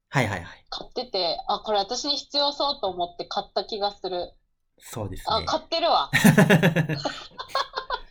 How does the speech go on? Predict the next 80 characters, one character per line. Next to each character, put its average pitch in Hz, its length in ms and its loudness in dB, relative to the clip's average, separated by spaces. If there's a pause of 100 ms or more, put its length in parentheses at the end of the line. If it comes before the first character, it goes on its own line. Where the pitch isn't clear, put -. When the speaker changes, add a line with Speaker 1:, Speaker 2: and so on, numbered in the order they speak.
(500)
Speaker 2:
買 269 120 2
っ - 140 -16
て 339 120 0
る。 339 60 -2 (320)
ち - 80 -16
ょ - 40 -20
っ - 40 -20
と 240 80 0
待 240 240 2
っ - 60 -20
て。 160 280 -6 (720)
こ - 140 2
れ 381 100 4
だ 415 60 2 (120)
よ 254 60 -8
ね。 196 400 -2 (460)
あ 214 140 0
の、 190 220 0
下 262 220 -4 (160)
園 330 240 0
颯 330 220 0
太 233 140 0
さ - 160 -2
ん 165 80 -10
の。 151 200 -12
Speaker 1:
あ、 143 60 -10
そ 143 160 2
う - 20 4
そ 277 180 4
う - 20 -4
そ 107 160 -6
う。 - 60 -4
Speaker 2:
こ - 20 -10
れ？ - 60 -10
Speaker 1:
そ 131 120 0
う - 40 0
で 92 100 -6
す、 - 60 -14
そ 107 100 -6
う 92 40 -8
で 87 120 -14
す。 - 140 -20 (320)
Speaker 2:
あ、 320 60 -6
買 320 200 -2
っ 330 120 -16
て 359 120 -2
る 359 80 0
わ。 - 300 2 (140)
こ 185 100 6
れ 160 60 8
買 233 180 6
わ 370 60 4
な 415 120 -2
き - 80 -6
ゃ 247 80 0
と 226 140 -6
思 220 120 -8
っ - 20 -16
て 196 100 -8
買 208 160 -4
っ - 80 -14
た 311 120 -2
ん 277 80 -6
だ 190 100 -2
よ 165 80 -4
ね。 156 200 -10
<laughs> - 40 -14
な 220 100 -4
る 240 80 -4
ほ 294 120 -4
ど 294 100 -4
ね。 110 60 -2
Speaker 1:
な 113 60 -2
る 110 80 -2
ほ 107 100 -4
ど。 101 140 -6
Speaker 2:
わ - 100 -10
か - 100 -4
っ - 140 -10
た。 - 260 -8